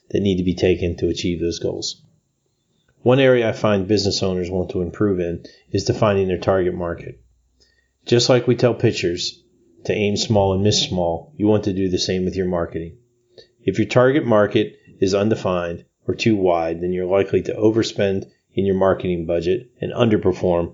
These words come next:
in your lead generation. This process is actually a lot like trying to help your daughter or your players pick the colleges they want to attend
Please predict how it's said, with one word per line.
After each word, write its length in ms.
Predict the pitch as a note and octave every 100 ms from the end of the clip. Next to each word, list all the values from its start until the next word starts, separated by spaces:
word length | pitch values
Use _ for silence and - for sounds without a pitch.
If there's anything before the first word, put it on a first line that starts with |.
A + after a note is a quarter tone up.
| _
in 140 | F#2+
your 140 | F2+ F2
lead 200 | F#2+ F2+
generation. 640 | F2+ E2 D#2+ D#2+ - B2+ _ _ _ _ _ _ _ _ _ _ _ _ _ _ _ _ _ -
This 180 | C#3+
process 580 | - B2+ G#2+ - F#2+ -
is 120 | F#2
actually 340 | G#2+ G#2+ - G2
a 60 |
lot 200 | F#2 G2+
like 140 | F#2+ F2+
trying 260 | G2+ F#2+
to 80 | F#2
help 240 | F2 F#2 G2
your 120 | G2
daughter 380 | F2+ E2+ F2+ F#2+
or 160 | F2+
your 160 | F2 F#2
players 480 | - F2+ E2 E2+ - - _ _
pick 160 | G#2+ -
the 80 | -
colleges 500 | B2 A#2 F2+ F2 G2
they 60 |
want 240 | F2 F2 F2+
to 80 |
attend 480 | F2 - E2+ D#2+ F2